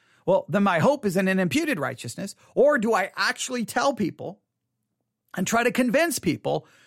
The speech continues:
that somehow with that imputed righteousness was an infused righteousness that now gives you the ability to keep the law,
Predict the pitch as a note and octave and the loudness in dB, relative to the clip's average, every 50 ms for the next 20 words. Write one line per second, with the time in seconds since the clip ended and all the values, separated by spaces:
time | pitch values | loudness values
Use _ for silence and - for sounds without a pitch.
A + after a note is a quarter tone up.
0 | _ _ - F#3 F#3+ - - B3+ B3+ B3+ A#3+ B3+ B3+ A#3+ A3+ A3 A#3+ A3+ A3 G#3+ | _ _ -4 -2 -2 0 0 2 2 4 2 2 2 2 2 2 2 2 2 0
1 | G3 - C#4 D4 D4 C#4+ G#3+ F#3 F3+ D#3+ C#3 - D#3+ D3 - - E3 E3 - - | 0 0 -2 0 0 0 2 2 2 0 0 -4 -8 -10 -6 -6 -6 -6 -6 -10
2 | _ _ _ _ - E3+ G#3+ G#3 D#3+ G#3+ G3+ G3+ G3 E3+ - A#3+ D4+ E4+ F4 F4 | _ _ _ _ 0 2 2 2 2 2 0 0 0 -2 0 0 2 2 2 2
3 | D4+ F#3+ - F#3+ D3 C3 C3+ - - C3 - - D3 D3 C#3 - _ _ _ A3 | 0 0 -2 -2 -2 -2 -4 -6 -12 -12 -8 -8 -8 -8 -8 -12 _ _ _ -2
4 | B3 A#3 B3 B3 B3 G3 A3+ B3+ A3 E3 B3 A#3 G#3 A#3+ A3+ G#3+ G3 B3 D#4+ D4+ | 0 2 2 2 2 2 2 2 2 0 0 0 0 0 0 2 2 4 4 4
5 | B3 F3+ E3+ F3+ F3 - - _ - G#3+ G3 - - - F4 E4+ - - A3 F#3 | 4 2 2 2 0 -2 -6 _ -2 -2 -2 0 0 0 0 0 0 0 2 2
6 | E3 D3+ C#3+ C#3+ D3+ | 4 2 2 2 0